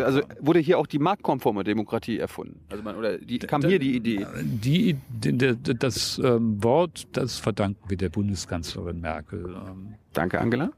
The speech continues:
Speaker 2: Und, ähm, ich glaube, wenn man sie
Speaker 1: Da müsste,
Speaker 2: gele-
Speaker 1: müsste sie mal hierher kommen. Hier,
Speaker 2: Ja.
Speaker 1: sie bringt ihren Markt mit, wir bringen unsere Idee der Demokratie mit und dann, äh, machen wir mal ein Interview.
Speaker 2: Ja, das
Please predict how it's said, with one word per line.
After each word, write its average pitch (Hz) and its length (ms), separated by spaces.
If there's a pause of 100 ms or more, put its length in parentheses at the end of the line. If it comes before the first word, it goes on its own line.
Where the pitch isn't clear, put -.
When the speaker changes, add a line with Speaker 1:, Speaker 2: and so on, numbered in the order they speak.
(120)
Speaker 2:
Und, 101 640
ähm, 98 600 (140)
ich - 160
glaube, 131 400 (400)
wenn 123 140
man 120 160
sie 120 400
Speaker 1:
Da 127 60
müsste, 160 220
Speaker 2:
gele- 160 80
Speaker 1:
müsste 208 220
sie 190 100
mal 175 120
hierher 175 240
kommen. 113 180
Hier, 165 100
Speaker 2:
Ja. 180 140
Speaker 1:
sie 147 160
bringt 175 240
ihren 120 140
Markt 180 320
mit, 208 260
wir 151 140
bringen 143 220
unsere 131 240
Idee 120 200
der 120 100
Demokratie 110 520
mit 202 160
und 147 120
dann, 139 260
äh, 120 300 (280)
machen 131 120
wir 135 60
mal 117 100
ein 104 80
Interview. - 280
Speaker 2:
Ja, 160 240
das - 420